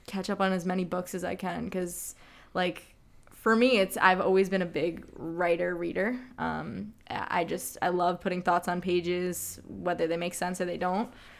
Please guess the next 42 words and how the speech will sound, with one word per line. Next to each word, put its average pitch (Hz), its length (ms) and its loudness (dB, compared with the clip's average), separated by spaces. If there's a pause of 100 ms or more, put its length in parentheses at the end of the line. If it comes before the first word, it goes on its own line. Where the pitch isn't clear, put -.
(140)
Um, 175 480 4
I 170 140 2
just 175 400 -4
love 175 420 4
writing 170 260 2
it - 80 -6
down. 180 380 0 (140)
Uh, - 260 0
I 180 80 2
actually 180 360 2
just, 180 200 -6
like, 170 160 -4
went 175 200 -4
through 170 360 -2 (180)
a 175 100 0
ton 175 260 -2
of 165 200 -8
boxes 170 560 2
that 170 140 0
I've 175 160 -2
had 170 340 -2
in 180 220 -6
my 175 280 -4
childhood 175 380 0
house, 185 360 -2
and 180 240 -6 (100)
it's - 260 -8
just 190 180 -4
full 175 160 6
of 156 60 0
journals, 92 540 -6 (340)
just 190 160 -2
random 180 380 0
thoughts 175 460 4
from, 180 500 -6
you - 100 -2
know, - 220 -6 (400)
third 196 260 6
grade 185 460 2
to 196 120 0
now. 196 580 0
And 175 440 -2